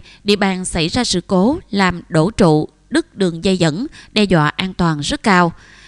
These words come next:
Ngay khi tiếp cận thông tin, điện lực đã nhanh chóng đến hiện trường để xử lý tình huống. Các nhân viên điện lực đã phải làm việc ban đêm để sớm cấp điện trở lại, tránh ảnh hưởng đến công việc chung. Hiện nay đang mùa mưa bão nên yếu tố an toàn điện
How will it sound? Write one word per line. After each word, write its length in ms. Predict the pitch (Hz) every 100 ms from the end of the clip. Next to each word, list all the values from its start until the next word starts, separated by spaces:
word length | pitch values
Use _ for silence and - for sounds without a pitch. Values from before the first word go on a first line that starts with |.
| -
Ngay 140 | 269
khi 180 | 247 254
tiếp 260 | - 320 -
cận 220 | 185 165
thông 140 | 202
tin, 240 | 202 196 190 - -
điện 160 | 202
lực 260 | 202 185 -
đã 140 | 170
nhanh 220 | 160 233 196
chóng 280 | 180 233 277
đến 180 | 196
hiện 180 | 233 196
trường 280 | 175 175 165 - -
để 100 | 175
xử 140 | 202
lý 220 | 180 196
tình 180 | - 165
huống. 260 | 175 190 320 - - -
Các 160 | - 339
nhân 180 | 277 226
viên 180 | 220 196
điện 180 | 170
lực 160 | 175 165 - - -
đã 120 | 180
phải 220 | 208 185
làm 240 | 233 185
việc 260 | 165 170 -
ban 180 | 190 196
đêm 220 | 190 185 - -
để 180 | 190 175
sớm 380 | 180 - 185 240
cấp 200 | 285 311
điện 200 | 214 151
trở 140 | 185
lại, 320 | 214 185 156 165 - -
tránh 140 | 208 190
ảnh 160 | -
hưởng 240 | 233 156 165
đến 260 | 180 175 233
công 240 | 214 190
việc 160 | 170 -
chung. 220 | 190 180 - - - - _ - - -
Hiện 180 | 233 254
nay 240 | 247 240 -
đang 380 | 214 208 214 208
mùa 220 | 185 170
mưa 180 | 190 202
bão 380 | 170 151 285 294 -
nên 220 | 208 196
yếu 180 | 208 254
tố 200 | 190 185
an 260 | - 202
toàn 240 | 185 180 160
điện 240 | 170 165